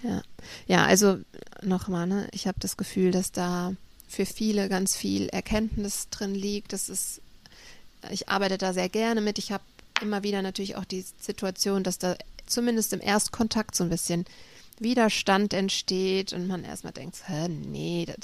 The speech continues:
das, ich verstehe ich, aber hat nichts mit mir zu tun.“ Oder „Ja, aber“, in meinem Fall ist es ein bisschen anders gelagert, weil ich kann wirklich nichts dafür. Ähm,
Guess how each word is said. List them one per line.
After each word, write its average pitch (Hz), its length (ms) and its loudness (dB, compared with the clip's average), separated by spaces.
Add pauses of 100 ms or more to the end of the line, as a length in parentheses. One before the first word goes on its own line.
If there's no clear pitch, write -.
(300)
das, - 380 -12
ich - 80 -14
verstehe 233 420 2
ich, - 160 0
aber 175 260 2 (200)
hat - 200 -4
nichts - 200 -4
mit - 160 -4
mir 233 160 2
zu - 140 -4
tun.“ 208 400 0
Oder 202 420 2 (460)
„Ja, 196 480 6
aber“, 202 440 4 (680)
in 196 80 -4
meinem 185 220 0
Fall 185 180 -2
ist 190 120 -4
es 196 120 -4
ein 190 60 -4
bisschen 180 260 -4
anders 202 320 -2
gelagert, 196 380 -2
weil 180 180 0
ich - 140 0
kann 190 200 0
wirklich 220 320 0
nichts 214 260 -2
dafür. 220 500 -4 (1500)
Ähm, 185 480 -2